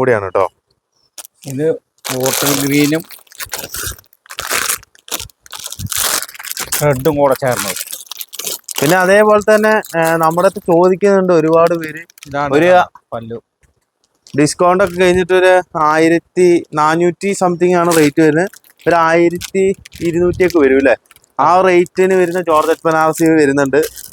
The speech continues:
Speaker 1: ബ്ലൗസ് സെപ്പറേറ്റും വരുന്നത്. ഇതാ ഞാൻ കാണിച്ചു തരാം. ഈ ഒരു ഷെയ്ഡ് നിങ്ങൾ നോക്കിയേ, യെല്ലോ ഗ്രീൻ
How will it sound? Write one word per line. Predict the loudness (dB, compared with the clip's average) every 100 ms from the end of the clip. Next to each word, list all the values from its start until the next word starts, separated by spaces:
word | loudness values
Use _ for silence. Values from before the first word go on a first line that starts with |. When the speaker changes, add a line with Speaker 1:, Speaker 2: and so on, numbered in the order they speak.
| 0
Speaker 1:
ബ്ലൗസ് | 2 2 0 -2
സെപ്പറേറ്റും | -2 0 0 2 0 2
വരുന്നത്. | 2 0 -2 -6 -10 _ -20 -20 -20 -10
ഇതാ | -6 -6 -4
ഞാൻ | 0 2 0
കാണിച്ചു | 0 0
തരാം. | 2 2
ഈ | 0
ഒരു | 0
ഷെയ്ഡ് | 0 2 2
നിങ്ങൾ | 2 0
നോക്കിയേ, | -2 -4 -8 -14 -6 0
യെല്ലോ | 2 2 2
ഗ്രീൻ | 0